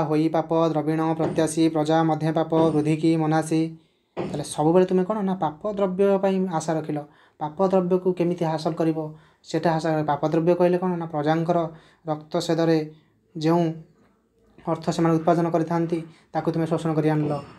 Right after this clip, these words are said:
ଲୁଣ୍ଠନ କରି ଆଣିଲ, ତାହା ହିଁ ହେଉଛି ପାପ ଦ୍ରବ୍ୟ। ଆଉ ପ୍ରଜାମାନଙ୍କ ମଧ୍ୟରେ ପାପ ବୃଦ୍ଧିକୁ ମନାସିଲ। ତୁମେ ଯେତେବେଳେ ପାପ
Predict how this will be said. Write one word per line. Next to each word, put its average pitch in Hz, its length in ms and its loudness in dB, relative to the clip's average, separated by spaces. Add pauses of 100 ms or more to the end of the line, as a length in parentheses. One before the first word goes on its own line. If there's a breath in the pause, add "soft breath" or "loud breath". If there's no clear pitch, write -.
ଲୁଣ୍ଠନ 165 300 2
କରି 160 160 0
ଆଣିଲ, 151 200 -2 (100)
ତାହା 156 160 2
ହିଁ 175 100 2
ହେଉଛି 165 180 2
ପାପ 156 200 0
ଦ୍ରବ୍ୟ। 151 320 -2 (560 loud breath)
ଆଉ 147 120 -4
ପ୍ରଜାମାନଙ୍କ 160 520 2
ମଧ୍ୟରେ 160 220 0
ପାପ 151 220 0
ବୃଦ୍ଧିକୁ 165 320 2
ମନାସିଲ। 156 360 0 (500 loud breath)
ତୁମେ 156 180 0
ଯେତେବେଳେ 156 280 0
ପାପ 151 180 2